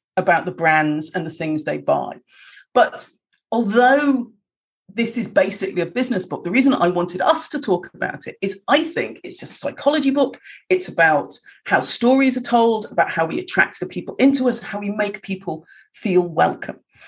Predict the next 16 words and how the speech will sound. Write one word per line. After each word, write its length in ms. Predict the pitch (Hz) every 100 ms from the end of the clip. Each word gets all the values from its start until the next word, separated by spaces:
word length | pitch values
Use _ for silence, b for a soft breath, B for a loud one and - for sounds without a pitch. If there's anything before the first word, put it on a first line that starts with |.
| B B
So 140 | 190
his 420 | 170 - 294 302
main 560 | 262 226 220 233 285 294
thesis 760 | 294 240 - - - - - - b b b b
is 220 | 220 196
that 440 | 190 202 185 - - - _ -
if 180 | 190 185
you 240 | 165 285
want 420 | 370 269 240 - -
to 460 | - 220 202 190 190 _
attract 400 | 185 - 240 -
a 40 | 247
certain 280 | 233 208 196
type 220 | 208 196
of 80 | -
people 420 | 180 - -